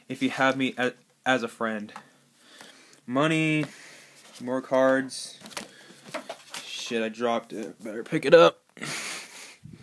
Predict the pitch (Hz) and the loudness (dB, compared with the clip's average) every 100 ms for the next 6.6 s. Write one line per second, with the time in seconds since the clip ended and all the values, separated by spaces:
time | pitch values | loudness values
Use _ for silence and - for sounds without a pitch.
0 | - - - - - - - - 139 165 | -20 -20 -20 -16 -16 -16 -20 -10 -2 2
1 | 190 190 - 147 156 - 180 180 170 - | 4 4 2 0 0 0 0 2 0 -2
2 | 139 135 - _ - 143 139 139 175 185 | -10 -18 -20 _ -6 -4 -4 -2 0 2
3 | 175 180 185 - 139 135 131 214 226 208 | 2 4 2 4 6 8 8 6 6 6
4 | 208 202 185 185 190 135 135 131 170 165 | 6 6 2 2 2 -2 -2 -2 -2 -4
5 | - 165 - _ - - _ - 135 151 | -2 -4 -6 _ -20 -20 _ 2 6 8
6 | 160 156 147 147 117 - | 8 6 4 4 2 -2